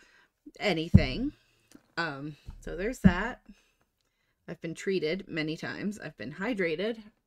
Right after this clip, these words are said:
<laughs> There's, there's all sorts of, uh, things going on. But welcome in. Um, Calyx, how was your stream? I was kind of watching over there. I saw you looking at some bags,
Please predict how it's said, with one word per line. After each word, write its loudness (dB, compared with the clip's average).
<laughs> -8
There's, 0
there's 2
all 0
sorts -6
of, -6
uh, -6
things -6
going -6
on. -8
But -12
welcome -6
in. -2
Um, -6
Calyx, -6
how -2
was -8
your -6
stream? -6
I -4
was -4
kind -4
of -8
watching -2
over -2
there. -2
I 0
saw -10
you -4
looking -4
at -8
some -8
bags, -8